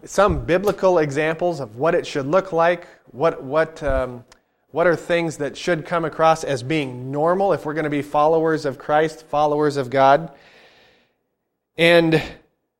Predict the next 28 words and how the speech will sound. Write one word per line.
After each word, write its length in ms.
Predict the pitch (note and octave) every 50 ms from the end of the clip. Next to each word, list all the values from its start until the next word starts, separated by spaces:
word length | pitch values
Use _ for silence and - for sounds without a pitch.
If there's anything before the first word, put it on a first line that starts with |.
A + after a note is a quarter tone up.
| _ _ _ _ _ _ _ -
maybe 300 | C#3+ F3 G3+ F#3+ F#3+ F3
one 320 | D3+ C#3+ F3 G#3 A3+ A3
place 340 | F3+ - F#3+ F3+ F3 E3 -
to, 200 | - - C#3+ C3+ -
to 240 | - - D#3 D3 C3+
start 380 | - - - F#3+ G3 G3+ E3+
with 240 | D3+ C#3+ C#3 C3+ -
is 180 | D3 D3 C3+ C3
just 220 | D3+ F3+ F3 -
to 100 | - D3+
think 380 | - - - G#3 G#3+ G#3 - D#3+
about 340 | C#3 C3+ C3+ C3+ C#3 - -
all 240 | D3 D#3+ F#3+ G#3+
the 120 | G#3 G3+ F#3+
times 440 | - - - F#3+ E3 C3 B2 C3 C3
the 120 | A#2+ C3
people 300 | - - G3+ G#3+ G3+ F#3
that 100 | D#3+ E3
are 80 | D3+ C#3+
mentioned 340 | D3 E3 F3+ F#3 - - E3
in 60 | D#3
the 60 | C#3+ C3+
Bible, 420 | C3+ D3+ D#3+ D3 A2+ A2+ A2+ B2
in 60 | B2
the 100 | B2 C#3
Old 180 | D#3+ F3+ E3+ E3+
Testament 400 | - F3 F3 F3 - E3+ D#3 D3+
especially, 580 | D3 - - E3 E3+ E3 - F3+ F3+ F#3 F3+